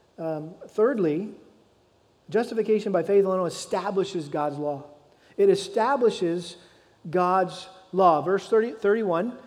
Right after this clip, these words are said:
he asks another question, "Do we then nullify the law through faith?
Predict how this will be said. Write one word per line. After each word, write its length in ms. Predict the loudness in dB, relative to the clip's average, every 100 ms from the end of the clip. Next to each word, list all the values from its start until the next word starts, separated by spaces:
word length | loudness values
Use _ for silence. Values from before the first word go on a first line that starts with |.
| -12
he 180 | 0 4
asks 360 | 4 0 -6 -14
another 340 | -4 0 2 0
question, 480 | -2 -4 -2 -6 0
"Do 120 | 0
we 140 | 0
then 360 | 0 0 0 2
nullify 560 | 4 4 2 2 0
the 120 | 4 4
law 420 | 4 4 2 0
through 320 | -4 -4 -4
faith? 720 | -4 0 4 4 2 -2 -20